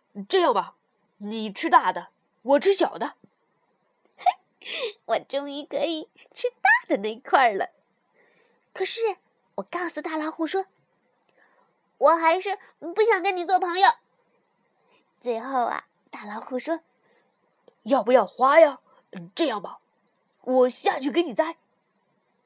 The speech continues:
Speaker 2: <laughs> 我随便地指了一朵，大老虎就勇敢地跳了下去。这次它跌得满身是伤。我闻着花香，告诉大老虎说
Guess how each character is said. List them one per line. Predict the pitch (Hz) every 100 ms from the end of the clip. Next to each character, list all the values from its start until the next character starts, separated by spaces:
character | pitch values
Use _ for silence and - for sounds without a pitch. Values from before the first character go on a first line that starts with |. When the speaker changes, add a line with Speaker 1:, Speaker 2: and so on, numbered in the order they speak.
| - 906 - -
Speaker 2:
<laughs> | - 494 311 _
我 | 214
随 | 190 - 294
便 | 202 - 640 622
地 | 453 403
指 | - 277
了 | 269
一 | 285 311
朵， | 254 254 - _ - -
大 | - 415
老 | 392 494
虎 | 539 403 - _
就 | 554
勇 | 349 440
敢 | 587 453
地 | 453
跳 | - 932 880
了 | 359
下 | - 220
去。 | - 240 185 _ _ _ _ _ _ _
这 | 196 - -
次 | - - _ - _
它 | - 539 906 -
跌 | 269 226
得 | 208
满 | 190 175 156
身 | - 190
是 | 185 214 175
伤。 | - 220 208 _ _ _ _ _ _ _ _ _ _ _
我 | 339
闻 | 339 349
着 | 440
花 | 381 392 392
香， | 415 403 415 415 _
告 | 349 339
诉 | 311 302
大 | 311
老 | 302 302
虎 | 302
说 | 294 349